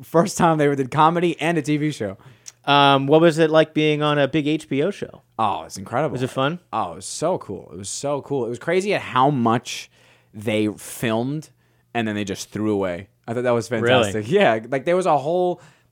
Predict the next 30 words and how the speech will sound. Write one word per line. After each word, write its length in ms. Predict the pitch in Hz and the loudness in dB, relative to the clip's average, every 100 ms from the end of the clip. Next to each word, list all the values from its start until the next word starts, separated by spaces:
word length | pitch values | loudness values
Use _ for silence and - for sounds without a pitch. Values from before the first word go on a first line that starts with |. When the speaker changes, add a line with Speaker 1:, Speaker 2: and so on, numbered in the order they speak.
| _ _ - | _ _ -12
Speaker 1:
scene 400 | - - 185 156 | -8 -4 -2 -2
with 100 | 123 | -4
extras. 400 | 139 156 - 123 | -4 -4 -6 -6
I'm 100 | 113 | -6
coming 220 | 110 147 139 | -8 -8 -6
out 100 | 117 | -8
of 60 | |
this 100 | 104 | -12
bar 480 | 95 135 143 151 151 | -2 4 6 6 4
and 100 | 113 | 2
all 260 | 131 156 151 | -2 0 0
this 120 | 135 | -2
stuff. 280 | - 156 151 | -4 -4 -2
I 40 | |
had, 120 | 123 113 | -6 -8
like, 140 | 104 | -12
food 300 | - 165 170 | -2 0 2
next 240 | 156 - | -2 -8
to 60 | 160 | -8
me, 140 | 160 | -6
and 180 | 143 98 | -6 -4
none 140 | 110 147 | -4 -2
of 60 | |
that 140 | 120 98 | -2 -4
was 160 | 98 | -8
in 60 | 98 | -12
the 60 | 98 | -16
show. 260 | - 65 - | -16 -16 -20
I'm 380 | _ _ _ | _ _ _
just 140 | 113 | -16